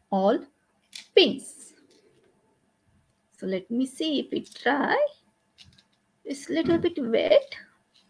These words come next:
but now you can see. So ornament look like this one.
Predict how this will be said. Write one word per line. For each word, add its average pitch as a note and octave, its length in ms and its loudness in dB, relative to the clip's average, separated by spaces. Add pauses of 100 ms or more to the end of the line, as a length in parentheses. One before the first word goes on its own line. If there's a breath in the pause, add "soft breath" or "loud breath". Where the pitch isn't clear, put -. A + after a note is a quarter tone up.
(540)
but - 200 -8
now - 400 -2
you A#3+ 140 -10
can B3 180 -4
see. - 360 -8 (2000)
So - 200 -12
ornament G#3+ 720 0 (640)
look G3 300 -4
like C4+ 340 -2 (1200)
this - 260 0
one. D#3+ 220 -10